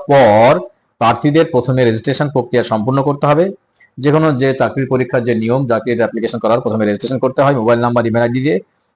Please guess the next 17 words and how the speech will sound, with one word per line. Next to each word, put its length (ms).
রেজিস্ট্রেশন 260
করতে 240
হবে। 160
তারপরে 480
যা 280
যা 300
বলবে 600
যথাযথ 580
তথ্য 320
দিয়ে 280
সমস্ত 360
কিছু 240
ফুলফিল 480
করে, 200
ফিল 200
আপ 160
করে, 220